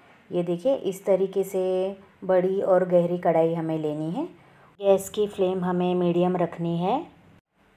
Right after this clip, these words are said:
अब हम इसमें एक कप नमक डाल देंगे। ये मैंने फ्रेश नमक ले लिया है,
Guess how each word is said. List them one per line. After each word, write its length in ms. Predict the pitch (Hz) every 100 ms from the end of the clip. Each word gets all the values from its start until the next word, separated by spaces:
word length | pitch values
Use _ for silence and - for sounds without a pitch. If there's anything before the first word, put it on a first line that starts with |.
| -
अब 180 | 208 196
हम 200 | 220 208
इसमें 420 | 190 190 233 302 -
एक 260 | 196 190 -
कप 320 | 220 269 - - _
नमक 280 | 196 185 196
डाल 240 | 196 170 160
देंगे। 360 | 160 160 247 359 - _ _ -
ये 240 | 190 196
मैंने 440 | 196 190 190 196 202
फ्रेश 400 | 196 190 185 202
नमक 300 | 196 185 196
ले 140 | 190 165
लिया 220 | 165 165
है, 200 | 180 302